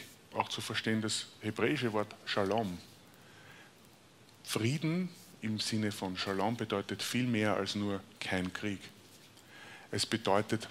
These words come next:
Wohlergehen. Es bedeutet, ja,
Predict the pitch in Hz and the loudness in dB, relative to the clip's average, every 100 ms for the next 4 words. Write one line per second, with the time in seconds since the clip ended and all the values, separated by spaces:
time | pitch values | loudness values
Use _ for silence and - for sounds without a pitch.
0 | - 90 104 135 110 - 98 98 - - | -10 -2 2 2 0 -2 -6 -8 -14 -20
1 | - - - - - 107 - 104 95 104 | -20 -20 -20 -20 -10 -6 -4 0 4 4
2 | - 107 - - - - - - - - | 2 -2 -2 -12 -20 -20 -20 -20 -20 -14
3 | - 82 | -4 -2